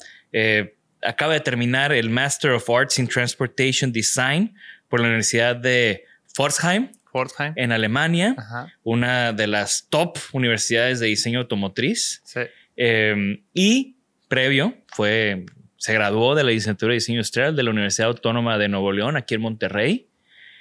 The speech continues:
Speaker 1: Y bueno, Pedro siempre ha sido un diseñador muy inquieto,
Speaker 2: <laughs>
Speaker 1: con muchas ambiciones, con muchos sueños. Así que estoy seguro que la charla de hoy no va a ser, no, no va a ser ligerita, ¿no?
Speaker 2: <laughs>
Speaker 1: Hay, hay mucha carnita que discutir.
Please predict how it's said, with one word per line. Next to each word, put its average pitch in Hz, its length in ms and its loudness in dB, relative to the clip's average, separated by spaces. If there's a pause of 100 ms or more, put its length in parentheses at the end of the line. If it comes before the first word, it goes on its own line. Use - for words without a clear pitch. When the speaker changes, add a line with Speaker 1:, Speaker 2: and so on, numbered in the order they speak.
(240)
Speaker 1:
Y 139 120 2
bueno, 143 380 0 (380)
Pedro 139 220 2
siempre 143 200 2
ha 131 40 -2
sido 143 200 2
un 139 40 2
diseñador 123 460 2
muy 127 200 2
inquieto, 143 680 0 (240)
Speaker 2:
<laughs> 196 100 0
Speaker 1:
con 120 140 2
muchas 127 340 2
ambiciones, 151 600 2
con 120 140 -2
muchos 117 300 0
sueños. 160 560 0 (400)
Así 110 240 0
que 131 380 2
estoy 117 220 -4
seguro 127 440 0
que 104 300 2
la 101 160 -2
charla 131 340 0
de 123 80 2
hoy 143 380 2 (520)
no 113 200 -2
va 117 80 2
a 120 40 -2
ser, 113 540 2 (840)
no, 147 200 -2
no 180 140 2
va 208 40 4
a 196 40 2
ser 190 180 2
ligerita, 131 560 -2 (120)
¿no? 208 300 2
Speaker 2:
<laughs> - 60 -4
Speaker 1:
Hay, 123 200 2
hay 135 160 0
mucha 143 280 -2
carnita 113 420 -4
que 110 120 -4
discutir. 147 640 -2